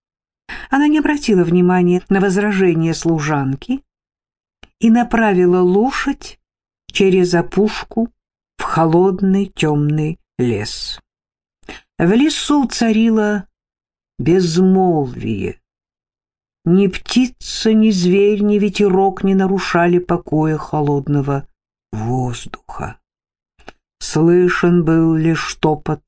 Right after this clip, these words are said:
конских копыт. В конце концов, они наткнулись на поляну, на которой стоял крошечный домик, заросший лозами.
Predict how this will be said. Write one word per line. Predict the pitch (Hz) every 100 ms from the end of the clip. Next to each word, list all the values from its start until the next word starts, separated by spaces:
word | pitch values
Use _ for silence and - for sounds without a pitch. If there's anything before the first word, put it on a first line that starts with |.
| -
конских | - 135 131 - - 127 _ _ _
копыт. | 117 113 104 113 _ _ - _ _ _ _ _ _ _ _ _
В | -
конце | 160 147 175
концов, | 175 165 233 240 - _ _ _ _ _ _ _
они | - 175 196
наткнулись | 196 190 190 202 196 190 -
на | 196
поляну, | 190 185 165 151 151 165 - _ _ _ _
на | 180
которой | 202 247 262
стоял | 240 - 208 208 196
крошечный | - 208 220 233 - 185 - 180 175
домик, | 160 190 226 214 208 - _ _ _ -
заросший | 131 170 175 180 - - 175
лозами. | 165 160 156 135 - 104 104 -